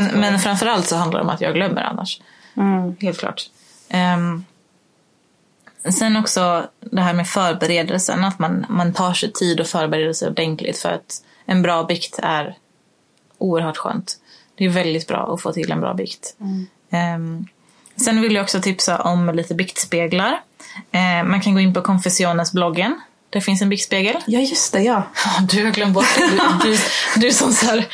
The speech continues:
Speaker 2: har bloggen. Bara,
Speaker 1: Jag
Speaker 2: "Ja,
Speaker 1: skyller
Speaker 2: just det."
Speaker 1: på sömnbrist. Nej, men ja, det är Katolikas, eh, biktspegel, tror jag.
Speaker 2: Mm.
Speaker 1: Eller från någon bok som Katolika har gett ut.
Speaker 2: Precis, jag tror att samma finns i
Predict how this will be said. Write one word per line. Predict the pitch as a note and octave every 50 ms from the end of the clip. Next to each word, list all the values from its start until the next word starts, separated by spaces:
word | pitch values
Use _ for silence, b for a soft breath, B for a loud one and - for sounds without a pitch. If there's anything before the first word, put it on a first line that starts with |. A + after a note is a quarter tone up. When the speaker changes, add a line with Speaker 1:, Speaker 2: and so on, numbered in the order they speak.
| B B
Speaker 2:
har | B - - G#3+ G3+ A#3 B3
bloggen. | F#3 F#3+ A#3 G#3 A#3+ A3 G#3 A#3 C4+ C4+ A#3
Bara, | G3 G3
Speaker 1:
Jag | G#3 G3
Speaker 2:
"Ja, | G#3
Speaker 1:
skyller | - - G#3+ A3 G#3+
Speaker 2:
just | G#3 G#3
det." | G3
Speaker 1:
på | F#3+ F3+ F3 F3 F3 F3 F3 -
sömnbrist. | - - F#3+ F3+ F#3+ F3+ F3+ F3+ - - - - -
Nej, | B3+ A3+ B3+ B3+
men | A#3 A3+ G#3+ G#3 G#3
ja, | G3+ - G#3+ A3 A#3 A3 -
det | C#4+ - G3+ G#3
är | G#3 G3 G3+
Katolikas, | G3+ G3+ - A#3+ A3+ A3 G#3 G#3 - E3+ E3+ E3+ - - - - - - -
eh, | F3+ E3+ E3 E3 E3 E3 E3+ - - _ _ _ _ _ _
biktspegel, | F#3+ F3+ F#3 - - - - - F#3+ F3+ F3+ D#3+ -
tror | - - -
jag. | - A#3
Speaker 2:
Mm. | B3 C4 C4+
Speaker 1:
Eller | F#3+ F3+ F3+ E3+ E3+ E3 E3 - - -
från | F#3 F3+
någon | F3+ F3
bok | F3 G3 F#3 -
som | F#3 E3+ D#3
Katolika | - E3 - - E3+ E3+ E3 - E3
har | D#3+
gett | D#3+ D#3+ D#3+ -
ut. | - -
Speaker 2:
Precis, | - A3+ A3 A#3+ A#3 F3+ F3+ -
jag | G#3 G#3+
tror | - A#3 G#3+
att | G3+ G3+
samma | - - G#3+ G#3 G3+ G#3 G#3+ G#3+
finns | - G3 F#3 F3+ F3 F3 - - -
i | - F3+ E3+ E3+ E3 D#3+ D#3+ - -